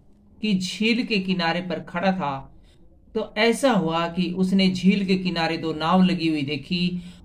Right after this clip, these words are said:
और मछुए उन पर से उतरकर जाल धो रहे थे। उन नावों में से एक पर, जो समौन की थी, चढ़कर उसने उससे विनती की कि हमारे किनारे से थोड़ा हटकर ले चले।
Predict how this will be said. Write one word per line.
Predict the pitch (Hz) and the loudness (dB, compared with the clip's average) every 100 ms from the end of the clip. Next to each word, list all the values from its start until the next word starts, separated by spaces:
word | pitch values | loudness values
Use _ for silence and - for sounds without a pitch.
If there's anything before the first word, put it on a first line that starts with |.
| - | -6
और | 170 | 2
मछुए | 185 190 202 208 | 6 6 4 -2
उन | 196 185 175 | 0 -2 -2
पर | 175 165 | -2 -4
से | 170 170 160 - _ - - - | -6 -8 -10 -18 _ -20 -10 0
उतरकर | 190 233 208 208 185 180 180 - - - 143 | 2 2 0 2 2 0 -6 -12 -20 -18 -8
जाल | 131 185 185 190 180 | 2 4 8 6 6
धो | 143 151 170 | 0 -2 0
रहे | 165 165 | 0 -2
थे। | 165 160 127 - - - - - - - - - | -2 -4 -6 -10 -20 -20 -20 -20 -20 -20 -16 -2
उन | 220 233 | 2 4
नावों | 220 226 254 | 6 6 6
में | 247 | 4
से | 196 | 4
एक | 214 247 233 - | 0 4 2 4
पर, | 208 | 0
जो | 185 185 | 4 4
समौन | 185 180 190 226 196 | 4 6 6 6 2
की | 185 | 0
थी, | 156 | 0
चढ़कर | 151 175 165 165 | -4 -4 -4 -2
उसने | 165 165 165 165 | -4 -4 -6 -6
उससे | 165 175 185 | -6 -6 -2
विनती | 175 196 196 254 | 2 4 4 2
की | 190 208 | 2 0
कि | 185 196 | 2 0
हमारे | 175 180 190 | 2 4 4
किनारे | 185 170 165 170 185 | 4 0 -2 0 0
से | 180 147 | -2 -6
थोड़ा | 156 156 147 - | -6 -4 -4 -2
हटकर | 143 - - - 202 202 190 - - - - - | -2 -2 -6 -4 0 2 0 -6 -18 -20 -16 -8
ले | 143 185 190 | 2 4 6
चले। | 190 180 175 | 4 2 2